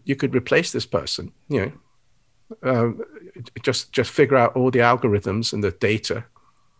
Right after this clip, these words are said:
of what makes this person tick, and, uh, uh, and just carry on with, with, with that piece of information." But there must be something other than that, that, um,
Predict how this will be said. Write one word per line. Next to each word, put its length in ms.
of 100
what 200
makes 220
this 120
person 380
tick, 340
and, 180
uh, 160
uh, 320
and 160
just 140
carry 260
on 280
with, 160
with, 320
with 100
that 300
piece 180
of 100
information." 640
But 140
there 120
must 260
be 60
something 400
other 200
than 220
that, 220
that, 340
um, 280